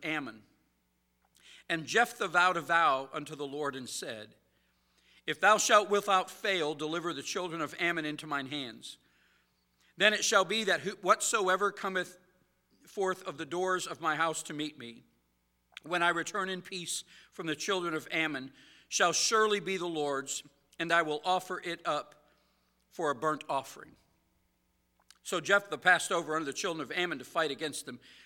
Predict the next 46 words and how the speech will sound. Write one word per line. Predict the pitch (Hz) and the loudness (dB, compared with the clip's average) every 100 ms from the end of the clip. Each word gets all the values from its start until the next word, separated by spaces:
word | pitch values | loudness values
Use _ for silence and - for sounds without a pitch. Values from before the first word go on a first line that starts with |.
| - _ - | -20 _ -4
and | 165 | -2
the | |
Lord | 160 190 165 | 2 2 0
delivered | 156 185 165 160 135 139 | 0 0 0 -4 -6 -6
them | 156 151 | -4 -2
into | 147 | -4
his | 131 123 | -6 -4
hands, | 190 160 | -2 -2
and | 156 | -4
he | 139 | -4
smote | - 202 220 247 - | -2 2 0 0 -10
them | 104 - _ _ _ _ _ | -20 -20 _ _ _ _ _
from | - 160 151 | -8 -6 -2
Aroer | 151 156 220 175 143 165 - _ _ _ | 0 4 4 4 0 -4 -12 _ _ _
even | 208 226 220 | -4 -2 -2
till | 208 202 | -2 0
thou | 175 | 2
come | 165 190 185 | 0 -2 -4
to | 175 | -4
Minnith, | 160 202 160 - - _ _ _ _ _ _ _ _ - | -4 -4 -4 -8 -16 _ _ _ _ _ _ _ _ -4
even | 214 190 | -2 -2
twenty | - - 220 220 | -6 -2 2 2
cities, | 165 - 233 190 120 | -2 -4 -4 -6 -6
and | 156 | -2
unto | 190 185 | -2 -2
the | 170 | -4
plain | 170 202 202 | -4 -4 -4
of | 180 | -4
the | 156 | -4
vineyards, | 165 226 156 120 156 | -2 -2 -4 -8 -10
with | 147 | -10
a | |
very | 131 196 208 | 0 2 2
great | 139 127 156 220 208 | -2 -6 -2 -2 -2
slaughter. | - - 165 220 139 117 - - | -8 -8 -6 -4 -4 -8 -12 -12
Thus | - 220 233 | 0 2 2
the | - | -2
children | 160 233 226 214 175 | -2 2 2 2 -2
of | 135 | -2
Ammon | 196 214 202 | -2 0 -2
were | 151 160 | -4 -4
subdued | - 147 123 220 208 151 | -2 -4 -4 -2 -2 -2
before | 160 170 160 | -6 -6 -6
the | 151 | -6
children | - 165 139 | -6 -6 -6
of | 135 | -8